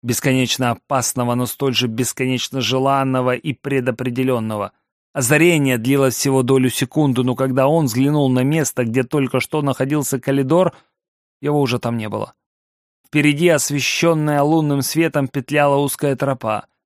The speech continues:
Второй интуитивно пошел по ней к возвышающейся впереди черной пирамиде. Он был готов поклясться, что раньше ее не было. Добравшись до верхней площадки, второй остановился у кубической формы камня, из которого торчал темный клинок.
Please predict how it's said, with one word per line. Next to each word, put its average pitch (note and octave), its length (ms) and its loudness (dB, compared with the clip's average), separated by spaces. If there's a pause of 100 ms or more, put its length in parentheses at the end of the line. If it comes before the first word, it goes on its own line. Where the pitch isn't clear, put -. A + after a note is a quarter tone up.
(180)
Второй D#3 360 4
интуитивно C#3+ 560 0
пошел C#3 380 2
по D3 100 -4
ней D3+ 200 0
к C3 60 -8
возвышающейся C#3 880 0
впереди C#3 440 -2
черной C3+ 420 0
пирамиде. A#2+ 600 -4 (420)
Он A#2+ 100 -4
был C3 160 4
готов C3+ 380 0
поклясться, D#3+ 580 2
что C#3+ 220 0
раньше C#3+ 300 2
ее C#3+ 80 2
не C#3+ 140 2
было. G#2 280 -4 (520)
Добравшись A#2+ 480 0
до A#2+ 120 0
верхней A#2+ 340 -2
площадки, C3 640 -2
второй B2+ 400 0
остановился B2 600 0
у A#2 60 -2
кубической A#2 580 -6
формы A2 420 -2
камня, C3 460 -2 (320)
из - 100 -8
которого C3 420 2
торчал B2 480 0
темный C3 380 0
клинок. C3 500 -2